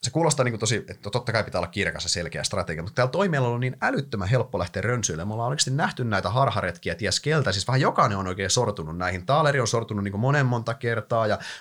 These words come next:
U B on so-, U B:kin on sortunut ja Evlikin on sortunut. Et se on niin helppo lähteä, kun se, nää tavallaan on,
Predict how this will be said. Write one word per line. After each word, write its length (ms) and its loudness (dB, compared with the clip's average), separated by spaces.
U 260 4
B 60 2
on 120 -2
so-, 260 0
U 180 -2
B:kin 340 0
on 60 2
sortunut 420 0
ja 80 2
Evlikin 460 0
on 80 2
sortunut. 420 0
Et 100 -4
se 120 0
on 60 6
niin 140 4
helppo 380 2
lähteä, 340 0
kun 120 -6
se, 180 -4
nää 340 4
tavallaan 480 2
on, 200 -4